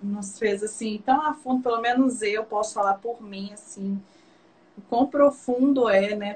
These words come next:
quando a gente consegue, é,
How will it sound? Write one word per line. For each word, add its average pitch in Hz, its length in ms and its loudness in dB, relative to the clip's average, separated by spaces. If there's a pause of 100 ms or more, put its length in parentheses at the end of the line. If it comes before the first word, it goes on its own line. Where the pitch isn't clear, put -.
quando 208 460 0
a 196 400 0
gente 208 840 -12 (800)
consegue, 202 1000 -4
é, 196 800 2